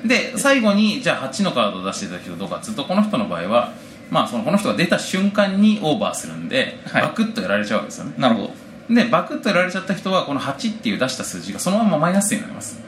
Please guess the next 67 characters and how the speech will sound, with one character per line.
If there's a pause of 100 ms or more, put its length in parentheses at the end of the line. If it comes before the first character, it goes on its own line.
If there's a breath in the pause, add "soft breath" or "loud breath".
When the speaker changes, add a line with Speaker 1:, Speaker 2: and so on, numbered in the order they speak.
Speaker 2:
な
る
ほ
ど。 (200)
Speaker 1:
な
の
で、
マ
イ
ナ
ス
八
点
に
な
る
と。
っ
て
い
う
感
じ
で、
え
ー
と、
こ
の
数
字、 (340)
点、
得
点
を
加
算
し
て
い
く
っ
て
い
う
ゲ
ー
ム
で
す
ね。 (400 loud breath)
で、
ち
な
み
に、
え
ー
と、
処
理
の
仕
方
と
し
て、